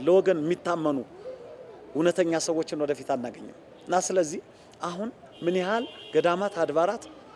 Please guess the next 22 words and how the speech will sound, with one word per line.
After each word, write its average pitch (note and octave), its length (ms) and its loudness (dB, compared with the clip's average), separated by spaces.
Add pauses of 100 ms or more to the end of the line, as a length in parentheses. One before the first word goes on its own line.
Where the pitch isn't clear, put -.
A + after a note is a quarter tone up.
(300)
እ፣ C#3+ 60 2 (240)
ምን E3 180 2
ያህል D3 300 2 (380)
ቀሳውስት፣ D3+ 500 0
ምን D3 160 -2 (440)
ካህናት፣ D3+ 440 -2 (320)
ምን D#3 140 4
ያህል D#3 280 4 (480)
ክርስቲያኖች E3+ 600 4 (480)
በሞትና D#3+ 500 4
በሕይወት C#3+ 320 2
አሉ C#3 200 2
ብለን C3+ 260 2
ስታስቲኩን C#3 540 0
የምናውቀው D#3+ 420 2 (540)
ሙሉ D3 300 6
አገር D3 320 10
ሰላም C#3+ 360 4
የሆነ C#3 240 0
ጊዜ B2+ 260 -4
ካልሆነ C#3+ 340 0
በስተቀር C#3 340 -6